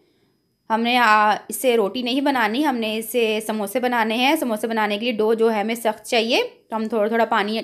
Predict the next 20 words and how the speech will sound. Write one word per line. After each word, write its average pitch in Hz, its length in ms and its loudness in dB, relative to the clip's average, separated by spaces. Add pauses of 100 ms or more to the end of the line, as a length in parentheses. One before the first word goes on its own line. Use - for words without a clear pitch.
(120)
शामिल 220 300 -4
करेंगे 240 380 2
और 220 400 2 (280)
इस 196 160 -10
डो 214 140 2
को 226 140 2
गूंद 214 260 -4
लेंगे। 254 360 2 (2750)
ये 226 160 4
देखें, 202 260 0
ऐसी 233 380 2
डो 277 200 2
गूंदी 247 280 -2
है 294 160 4
मैंने, 269 300 0 (360)
ये 208 120 -4
देखें 202 220 -4
कितनी 254 280 -2
सख्त 302 320 -2
है, 320 160 4